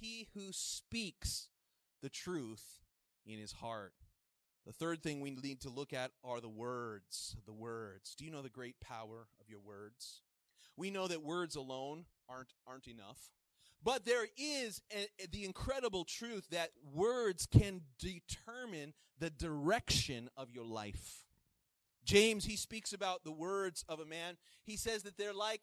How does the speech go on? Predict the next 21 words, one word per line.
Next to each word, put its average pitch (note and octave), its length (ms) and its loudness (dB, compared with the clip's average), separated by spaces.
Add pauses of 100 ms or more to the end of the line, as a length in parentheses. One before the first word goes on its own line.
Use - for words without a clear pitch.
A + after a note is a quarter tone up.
(280)
the F#3 120 0
rudder G#3+ 520 2 (200)
of E3+ 140 -4
a D3 60 -6
ship. - 420 -4 (920)
And A2 120 -14
those F3 220 2
of F3 80 -6
you F#3+ 180 -2
who F#3+ 160 0
are F3+ 80 0
sailors, E3+ 720 -2
you C#3+ 160 -8
spent F3+ 260 -2
some F3 160 0
time F3+ 280 0
on E3 120 0
ships, - 380 -2
you F3 100 -6
know F#3+ 200 2
that E3 180 2